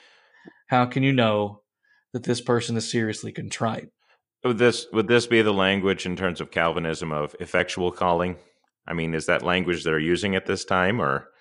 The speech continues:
Speaker 1: Yeah, they're, they're, yeah, effectual callings in the, in the parlance at that, at that point.
Speaker 2: Okay.
Speaker 1: Um, this idea that, yeah, God is going to effectually call through these means.
Speaker 2: Right.
Speaker 1: And I do think we're probably further removed from the sacramental debates of the Westminster Assembly and things like that.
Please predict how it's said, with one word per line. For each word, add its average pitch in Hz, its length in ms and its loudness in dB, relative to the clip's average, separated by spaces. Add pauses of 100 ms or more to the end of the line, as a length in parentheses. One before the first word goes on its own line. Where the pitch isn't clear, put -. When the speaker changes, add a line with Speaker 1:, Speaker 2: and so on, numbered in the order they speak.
(360)
Speaker 1:
Yeah, 185 180 6
they're, 156 160 6
they're, 165 220 2
yeah, 131 200 4
effectual 160 380 2
callings 117 420 0
in 113 100 -2
the, 110 120 -4
in 123 80 -2
the 113 80 -2
parlance 107 560 -2
at 107 80 -12
that, 120 120 -6
at - 100 -10
that 113 180 -2
point. 107 380 -6
Speaker 2:
Okay. 85 180 2
Speaker 1:
Um, 117 160 -4
this 113 180 -2
idea 117 380 4 (120)
that, 117 180 0
yeah, 110 180 2
God 123 340 6
is 113 120 0
going 120 180 2
to 117 100 2
effectually 117 520 0
call 113 540 0 (220)
through 135 220 2
these 113 240 0
means. 117 520 -4 (200)
Speaker 2:
Right. 76 280 0 (840)
Speaker 1:
And 151 80 4
I 151 120 8
do 226 120 8
think 180 240 4
we're 135 120 4
probably 139 420 4
further 131 420 4
removed 123 600 0
from 120 320 -4
the 110 100 -6
sacramental 120 540 0
debates 113 400 2
of 110 60 -6
the 113 60 -4
Westminster 113 540 -4
Assembly 113 420 -2
and 107 120 -2
things 117 240 -2
like 123 220 -2
that. 127 280 4